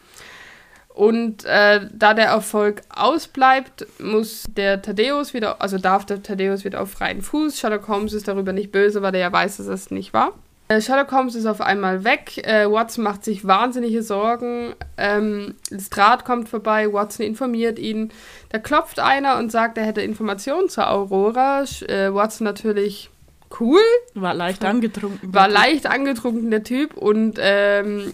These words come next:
Speaker 1: Lestrade wollte ihn schon wieder verhaften. Da kommt natürlich hinter einer Perücke und einem aufgeklebten Bart Sherlock Holmes selbst zum Vorschein und sagt
Speaker 2: Ich weiß nicht, was dieser Lestrade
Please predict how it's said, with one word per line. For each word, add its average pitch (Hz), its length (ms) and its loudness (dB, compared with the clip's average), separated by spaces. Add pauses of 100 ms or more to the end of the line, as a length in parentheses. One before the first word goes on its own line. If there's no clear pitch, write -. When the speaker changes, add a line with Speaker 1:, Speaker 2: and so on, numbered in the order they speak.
(120)
Speaker 1:
Lestrade 226 500 0
wollte 220 200 0
ihn 208 100 -4
schon 240 200 -4
wieder 214 200 -2
verhaften. 226 680 -2
Da 226 80 -2
kommt 302 340 -2
natürlich 254 540 -4
hinter 214 420 -2
einer 190 160 -2
Perücke 302 540 -4
und - 180 -6
einem 214 240 -2
aufgeklebten 233 680 -4
Bart 214 260 0
Sherlock 208 280 -8
Holmes 214 200 -4
selbst - 340 -10
zum 196 140 -10
Vorschein 214 420 -4
und 196 100 -4
sagt 208 160 0
Speaker 2:
Ich 220 120 -2
weiß 233 100 -8
nicht, 247 120 -6
was 226 100 -10
dieser 226 240 -6
Lestrade 214 480 -4